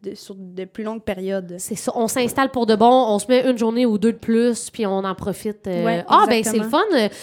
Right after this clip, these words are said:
Speaker 2: Et, euh, tantôt, tu me disais, au Québec, on sent vraiment l'engouement des campings.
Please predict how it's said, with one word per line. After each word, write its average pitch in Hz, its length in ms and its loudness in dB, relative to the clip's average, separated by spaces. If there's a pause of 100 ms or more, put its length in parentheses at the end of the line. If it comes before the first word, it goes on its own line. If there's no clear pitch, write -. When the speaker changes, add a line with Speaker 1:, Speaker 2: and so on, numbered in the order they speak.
(220)
Speaker 2:
Et, 240 200 6
euh, 240 60 4
tantôt, 240 320 4
tu 330 100 0
me 262 80 0
disais, 247 260 4
au 269 140 6
Québec, 277 380 4
on 240 140 6
sent 233 180 0
vraiment 226 360 -4
l'engouement 233 580 -2 (340)
des 220 180 0
campings. 240 800 2